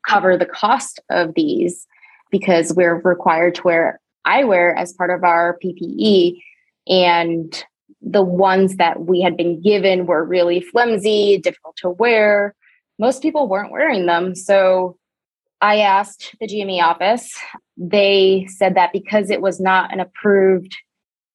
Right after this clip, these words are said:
P P E item, that they wouldn't be able to use our,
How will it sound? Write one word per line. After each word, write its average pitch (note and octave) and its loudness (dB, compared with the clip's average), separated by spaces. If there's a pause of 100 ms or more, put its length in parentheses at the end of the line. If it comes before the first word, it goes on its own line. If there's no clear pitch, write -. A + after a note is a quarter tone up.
(140)
P B3+ 0
P G3 -6
E G3 2
item, F3+ 0 (220)
that E3+ 0 (360)
they G3 4
wouldn't F3+ 0
be E3+ 0
able F3 0
to F#3+ -4
use F3 0 (220)
our, E3+ 0